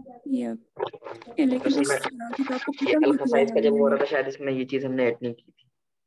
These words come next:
Speaker 2: तो ऐड कर लीजिए कि ये
Speaker 1: अच्छा,
Speaker 2: किताब जो है अल
Speaker 1: अच्छा,
Speaker 2: खसाइस।
Speaker 1: लेकिन, हाँ, है। उसमें है फि-, अ, फिल हदीस अन अगलातुल अरब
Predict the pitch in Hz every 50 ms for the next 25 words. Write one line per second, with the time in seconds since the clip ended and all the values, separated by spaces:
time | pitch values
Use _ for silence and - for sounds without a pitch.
0 | _ _ - 117 113 113 113 113 113 - - 104 104 117 - - 135 117 - -
1 | 120 117 113 110 - 117 113 113 113 113 117 117 117 - - - - 262 - 113
2 | 131 269 262 254 285 - - 247 240 - _ _ _ _ _ _ 262 - 247 247
3 | 247 240 233 - _ _ _ _ _ _ _ - - _ _ _ _ _ _ _
4 | - 277 359 - - _ _ _ _ _ _ _ _ _ _ _ _ _ _ _
5 | _ _ _ _ _ _ _ - 269 277 - 302 294 294 302 294 277 277 285 269
6 | 262 - - 240 240 240 240 240 233 240 240 - 285 262 269 254 254 226 220 277
7 | 285 285 - 247 247 254 - - 247 233 247 240 233 233 240 233 - 233 240 254
8 | 247 226